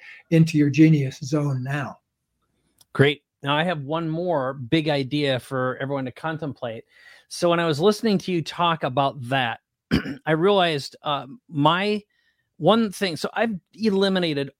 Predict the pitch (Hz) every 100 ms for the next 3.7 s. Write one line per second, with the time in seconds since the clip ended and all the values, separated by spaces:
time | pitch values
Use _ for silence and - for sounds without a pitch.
0 | _ - - 294 330 294 247 - - 165
1 | 175 165 110 117 139 143 165 - 165 160
2 | 151 151 156 175 - _ - 151 - 139
3 | - 151 - 151 156 156